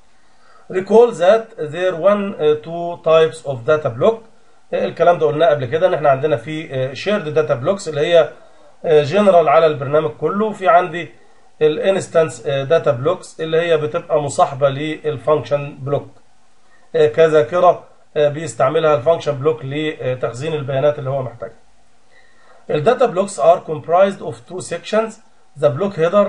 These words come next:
and a variable declaration. في عندي بالنسبه للداتا بلوك البلوك هيدر اللي هو، آه، آه، راس البلوك نفسه،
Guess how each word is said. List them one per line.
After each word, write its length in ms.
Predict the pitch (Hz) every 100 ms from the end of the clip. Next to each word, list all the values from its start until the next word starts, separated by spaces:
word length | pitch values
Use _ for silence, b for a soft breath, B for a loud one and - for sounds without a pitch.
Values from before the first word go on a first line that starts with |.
| -
and 260 | 165 170 156 -
a 160 | 139 127
variable 420 | 147 170 170 156 139
declaration. 440 | 131 131 110 98 - - b b b -
في 140 | 185
عندي 280 | 190 214 175
بالنسبه 360 | 156 170 147 151
للداتا 920 | 160 180 143 135 135 131 123 170 131
بلوك 320 | 117 180 208
البلوك 360 | 156 127 123 139
هيدر 300 | 165 208 202 b b b _
اللي 160 | 175 170
هو، 240 | 170 175
آه، 640 | 170 170 151 139 143 139 143
آه، 40 |
راس 240 | 156 196 160
البلوك 380 | 131 156 -
نفسه، 400 | 139 165 - 214